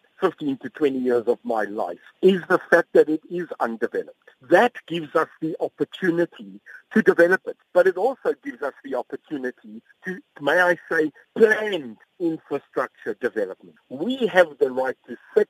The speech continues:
back and say we have a green continent. How do we now learn from every other continent in the world of how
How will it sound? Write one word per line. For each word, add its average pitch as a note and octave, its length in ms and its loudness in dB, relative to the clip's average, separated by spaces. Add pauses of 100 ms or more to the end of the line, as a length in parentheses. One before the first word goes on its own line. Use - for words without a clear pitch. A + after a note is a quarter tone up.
(120)
back G#2+ 300 -2 (160)
and C#3 220 2 (160)
say G2+ 280 0 (260)
we C#3+ 140 6
have C#3 140 4
a C3 180 0
green A3+ 440 -4
continent. A2+ 560 -6 (380)
How A#3+ 440 2
do F#3+ 100 -12
we D#3+ 180 -12
now C#3+ 560 -6 (200)
learn C3 480 2 (220)
from D#3+ 180 2
every A3 380 0
other B2+ 200 -2
continent A#2+ 640 -6
in A#2 140 -8
the A#2+ 80 4
world A#2 320 2 (360)
of B2+ 100 -2
how C#3+ 120 4